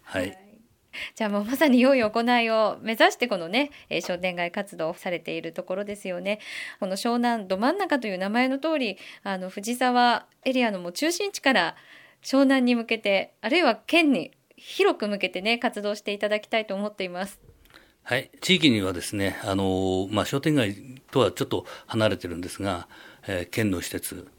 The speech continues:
Speaker 1: 並びにですね、いろんな施設がたくさんあるもんですから、えー、そういったところもですね、今後、巻き添えにしてですね、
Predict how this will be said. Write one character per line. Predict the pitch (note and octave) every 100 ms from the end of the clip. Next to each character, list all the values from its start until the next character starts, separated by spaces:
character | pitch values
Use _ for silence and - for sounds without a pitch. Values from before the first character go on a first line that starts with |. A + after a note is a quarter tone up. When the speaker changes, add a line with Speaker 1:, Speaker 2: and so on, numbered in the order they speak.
| -
Speaker 1:
並 | F#2+ F#2+
び | F#2 G2+
に | F2+
で | F2
す | F#2
ね、 | F#2
い | F2+
ろ | G2+
ん | A2
な | A2 G2+
施 | -
設 | A2 -
が | -
た | -
く |
さ | - B2
ん |
あ | B2
る |
も | G2
ん | F2
で |
す | E2+
か | F2+
ら、 | F2+ F2+ - - - -
え | F2+
ー、 |
そ | - A2
う |
い |
っ |
た | A#2
と | A2
こ | A2+
ろ | C3
も | A#2+
で | F#2
す | -
ね、 | G2 F#2+ -
今 | G2+ G2
後、 | G2 F2+ F#2 F#2 F2+
巻 | F2 F2+
き | F#2+
添 | G2
え |
に | G2
し | -
て | A2
で | F#2
す | F#2
ね、 | F2+ E2+